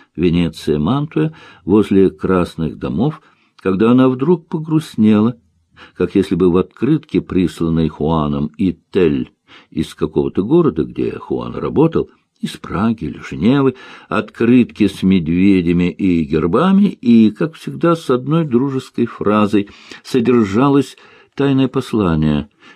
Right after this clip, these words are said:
которого там, вероятно, не было, но которое Николь примыслила, как это часто бывает, и красные дома у дороги остались в памяти Мараста приметой этого часа, когда все дошло до состояния перенасыщенности,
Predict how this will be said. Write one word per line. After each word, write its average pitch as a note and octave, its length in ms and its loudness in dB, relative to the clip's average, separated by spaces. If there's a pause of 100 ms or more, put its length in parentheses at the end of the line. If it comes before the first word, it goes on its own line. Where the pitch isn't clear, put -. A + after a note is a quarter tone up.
(120)
которого C#3 600 0
там, B2+ 240 -2
вероятно, G2+ 380 0
не C3 260 2
было, F#2 260 2
но F#2 140 2
которое G2+ 320 2
Николь G#2+ 680 4 (500)
примыслила, C3+ 800 0
как - 300 -6
это - 200 -4
часто E2 400 -4
бывает, F3 460 0 (400)
и F#2 160 0
красные D#2 540 -4
дома C2+ 320 -6
у B1 80 -8
дороги F#2+ 480 -4
остались - 680 -8 (200)
в - 220 -20
памяти E2+ 480 -6
Мараста G2 720 -4
приметой G2 560 -2
этого G2 460 -6
часа, - 580 -8 (480)
когда F2 560 -2 (180)
все C3+ 460 0
дошло B2 400 -2
до B2 240 -2
состояния A#2+ 760 0
перенасыщенности, A2 1500 -4